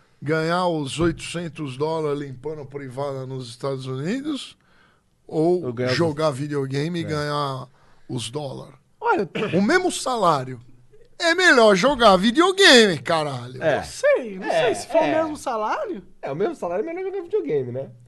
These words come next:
Speaker 1: É.
Speaker 3: É, pode ser que eu, eu acho que isso é
Speaker 1: Que
Speaker 3: uma
Speaker 1: limpar as
Speaker 3: É que
Speaker 1: badalhocas
Speaker 3: aí eu não,
Speaker 1: dos
Speaker 3: mas aí
Speaker 1: outros.
Speaker 3: eu, eu não teria <laughs> nenhum problema psicológico, tá ligado?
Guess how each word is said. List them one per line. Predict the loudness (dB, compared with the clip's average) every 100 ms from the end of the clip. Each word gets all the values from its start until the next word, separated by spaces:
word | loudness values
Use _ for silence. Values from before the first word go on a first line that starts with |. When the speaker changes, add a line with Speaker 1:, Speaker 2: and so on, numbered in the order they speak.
| -12
Speaker 1:
É. | -4 0 2 0
Speaker 3:
É, | -2
pode | -2 -4 -2
ser | 0 0
que | 2
eu, | 2
eu | 2 0 -4 -4
acho | -8 -8
que | -10
isso | -4
é |
Speaker 1:
Que | 0
Speaker 3:
uma | 0
Speaker 1:
limpar | -2 -4 -6
as | -4
Speaker 3:
É |
que |
Speaker 1:
badalhocas | -4 -4 0 2 4 4
Speaker 3:
aí |
eu | 2
não, | 2
Speaker 1:
dos |
Speaker 3:
mas | 0 2
aí | 2 2
Speaker 1:
outros. | 2 2
Speaker 3:
eu, | 2
eu |
não | 4 4
teria | 4 4 4 2 0
<laughs> | -2 -2
nenhum | 0 0 -2
problema | -4 -4 -2 -2
psicológico, | -4 -6 -2 0 0 -2 -8
tá | -8
ligado? | -6 -4 -6